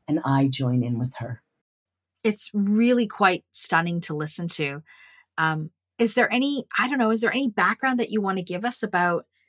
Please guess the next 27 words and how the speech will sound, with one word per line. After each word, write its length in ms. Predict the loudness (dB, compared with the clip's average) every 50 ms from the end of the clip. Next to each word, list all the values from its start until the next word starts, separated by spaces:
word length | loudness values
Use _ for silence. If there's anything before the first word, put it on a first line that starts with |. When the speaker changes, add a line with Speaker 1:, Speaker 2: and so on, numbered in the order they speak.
| _ _ _ _ _ _ _ _ _ _ _
Speaker 2:
how 340 | _ -6 2 6 8 8 8
this 260 | 6 4 2 2 2
particular 560 | 0 -2 -2 -2 0 -2 -2 -2 -2 0 0 0
moment 520 | 2 2 2 2 2 0 -2 -2 -6 -10
came 260 | -6 -4 -2 -2 -2
together? 480 | 0 -2 -2 -2 -2 -4 -2 -2 -4 -4 -6 -8 -12 _ _ _ _ _ _ _ _ _ _ _ 4
Speaker 1:
You 120 | 4 6
know, 280 | 6 6 4 4 2 -4 _ _ _ _ _ -4
Kathy 460 | 0 4 6 6 6 6 6 6 6
and 100 | 6 6
I 140 | 4 0 -2
talked 420 | -4 -4 0 0 0 0 0 -2
to, 160 | -2 -2 -2 -2 -6 -12 -12 _
years 500 | -4 -2 2 6 6 8 8 6 4 2
ago 460 | 0 0 2 4 4 4 4 2 -2 -4
about, 400 | -4 -2 0 0 0 0 -2 -6 -10 _ _ _ _ _ _ _ _ _ _ -8
about 360 | -6 -2 -2 -2 -2 -2 -4 -8 _ _ _ _ _
having 560 | 0 2 4 4 4 4 6 4 4 4 2
this 300 | 0 0 -2 -2 -2 -6 -8
piece, 840 | -8 -2 0 0 2 2 0 -2 -4 -6 -6 -6 -6 -8 -10 -10 _
um, 460 | -8 -6 -4 -4 -2 -2 -2 -4 -6 -8 _ _
you 100 | -8 -6
know, 100 | -4 -4
recording 640 | -4 -4 -4 -6 -6 -4 -4 -2 0 0 0 0 0
this 200 | -2 -4 -6 -8
piece. 520 | -8 -6 -4 -2 -2 -4 -4 -8 -10 -8 -6
And, 340 | -4 -2 0 0 -2 -2